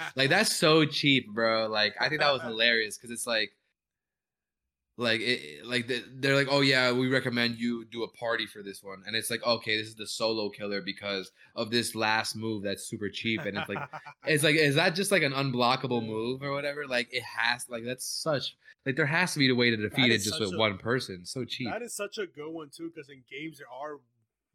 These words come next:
Speaker 2: mobs that do that, that send you in the air, so you gotta figure out, like, before you hit the ground, like, what are you gonna do? You gonna T P? You gonna put a shield on you? Or
Speaker 1: Mm-hmm.
Speaker 2: so, yeah, that's a, that was a funny one. Like, that's a, a solo killer, yeah, yeah.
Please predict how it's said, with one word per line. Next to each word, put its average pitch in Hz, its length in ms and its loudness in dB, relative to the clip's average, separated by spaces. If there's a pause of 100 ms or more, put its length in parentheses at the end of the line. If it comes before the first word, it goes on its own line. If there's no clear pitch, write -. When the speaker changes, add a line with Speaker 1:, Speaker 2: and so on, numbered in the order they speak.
(140)
Speaker 2:
mobs 131 400 -8
that 117 160 -14
do 143 200 -12
that, 117 260 -10
that 120 220 -16
send 147 260 -12
you 147 100 -16
in 135 80 -16
the 120 180 -18
air, 139 120 -12
so - 140 -20
you 131 60 -20
gotta 143 160 -14
figure 131 260 -16
out, 131 180 -10
like, 113 220 -20 (480)
before - 220 -16
you 131 80 -12
hit 139 120 -12
the 135 80 -14
ground, 135 340 -10
like, 117 100 -14
what 127 100 -14
are 135 40 -14
you 123 60 -14
gonna 120 120 -18
do? 123 60 -18
You 120 140 -20
gonna 104 140 -20
T - 200 -20
P? 147 280 -12
You 135 100 -14
gonna 127 140 -16
put 127 180 -18
a 113 100 -18
shield 160 380 -8
on 143 160 -10
you? 139 180 -10
Or 127 260 -14 (280)
Speaker 1:
Mm-hmm. 98 460 -10
Speaker 2:
so, 127 120 -12
yeah, 147 340 -6
that's 151 260 -8
a, 131 400 -10
that 185 200 -2
was 175 220 0
a 139 60 -6
funny 131 260 -12
one. 123 180 -12
Like, 117 160 -14
that's 131 220 -12
a, 113 300 -16 (360)
a 123 80 -16
solo 127 380 -10
killer, 120 320 -16
yeah, 117 320 -16
yeah. 107 60 -20